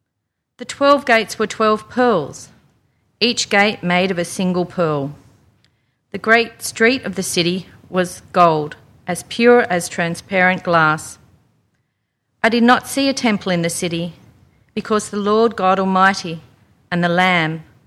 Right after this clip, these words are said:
are its temple. The city does not need the sun or the moon to shine on it, for the glory of God gives it light,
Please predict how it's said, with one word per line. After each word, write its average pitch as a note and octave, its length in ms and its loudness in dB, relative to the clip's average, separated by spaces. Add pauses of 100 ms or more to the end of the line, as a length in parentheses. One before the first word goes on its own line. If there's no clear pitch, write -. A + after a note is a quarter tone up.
(260)
are G3 220 6
its - 180 -6
temple. D3+ 480 -10 (1400)
The B3 60 -4
city D4 280 0
does B3 200 4
not A#3 200 4
need A3 280 4
the G#3 80 -2
sun A3 600 2 (220)
or G#3+ 160 2
the G#3+ 80 0
moon G#3 260 4
to G#3+ 100 -4
shine A3+ 440 0
on E3 120 -2
it, - 220 -10 (840)
for - 100 -20
the A3 80 -8
glory B3 440 4
of A#3+ 180 2
God F3 400 0
gives F3+ 200 -8
it F#3 100 -10
light, E3+ 500 -4